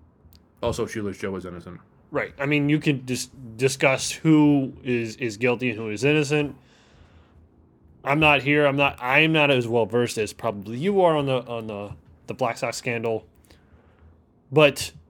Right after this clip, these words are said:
Speaker 2: if you're asking, "What is our line?" I know for me, and it seems like you're on the same page, that's the line.
Speaker 1: Yeah.
Speaker 2: Anything
Speaker 1: Yeah.
Speaker 2: that and, and, and beyond is, is, is what you should be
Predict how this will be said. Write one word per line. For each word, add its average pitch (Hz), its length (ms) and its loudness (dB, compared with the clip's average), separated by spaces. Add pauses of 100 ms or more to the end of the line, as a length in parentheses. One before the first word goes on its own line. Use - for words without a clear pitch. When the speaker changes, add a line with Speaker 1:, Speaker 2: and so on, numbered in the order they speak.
(360)
Speaker 2:
if 135 180 2
you're 147 120 4
asking, 139 640 0
"What 127 280 4
is 131 160 4
our 127 160 4
line?" 135 480 0 (440)
I 117 240 0
know 117 160 -6
for - 160 -12
me, 143 260 2
and 113 240 -6
it 117 140 -10
seems 123 220 -2
like 113 180 -4
you're 123 140 2
on 117 100 -2
the 113 60 -6
same 110 460 -8
page, 139 520 0 (260)
that's 143 420 0
the 165 100 0
line. 113 340 -4
Speaker 1:
Yeah. 131 200 0 (120)
Speaker 2:
Anything 233 600 2
Speaker 1:
Yeah. 214 160 -6
Speaker 2:
that 143 460 4
and, 131 360 0
and, 113 220 -6
and 104 340 -10 (540)
beyond 151 480 0 (640)
is, 135 380 2 (1160)
is, 131 200 -2
is 117 300 -6 (1080)
what 147 200 2
you 151 120 2
should 139 180 -4
be 127 220 -2